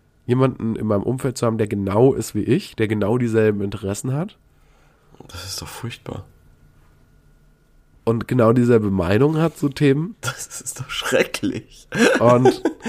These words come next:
Speaker 2: <laughs>
Speaker 1: dann denke ich
Speaker 2: Und mir
Speaker 1: mir,
Speaker 2: auch
Speaker 1: und dann,
Speaker 2: immer
Speaker 1: aber will man ja natürlich auch noch so ein bisschen so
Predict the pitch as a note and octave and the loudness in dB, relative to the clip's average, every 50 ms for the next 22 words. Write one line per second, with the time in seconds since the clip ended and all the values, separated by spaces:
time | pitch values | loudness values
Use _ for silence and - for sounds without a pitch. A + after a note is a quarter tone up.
0 | B3 B3 G#3+ - - - - _ _ - - - - - - - - C3+ - A#2+ | -4 -2 -2 -4 -4 -8 -16 _ _ -18 -16 -14 -14 -12 -10 2 4 4 6 6
1 | B2 C#3 C#3+ D3+ D3 C3 B2+ - B2+ B2+ B2 - A2+ A2+ - C3 C3+ C#3 C#3+ C3 | 6 6 6 6 6 4 6 6 8 6 8 6 4 2 4 4 4 6 6 4
2 | - - - D3 D#3 D#3+ D3+ D#3+ E3+ E3+ E3+ D#3+ D#3 D3+ D3+ D3+ D3 - - D#3 | 2 2 2 2 2 2 4 4 4 4 4 2 2 2 2 0 0 0 -2 -2
3 | D3+ D3+ - - - C#3 D#3 D3+ - - C3+ C3 C3+ C#3 - D3+ C#3 C3 B2+ C3 | -2 -4 -4 -4 -2 -2 -2 -2 -4 -6 -4 -4 -4 -4 -4 -6 -4 0 2 2
4 | C3 C3 | 4 2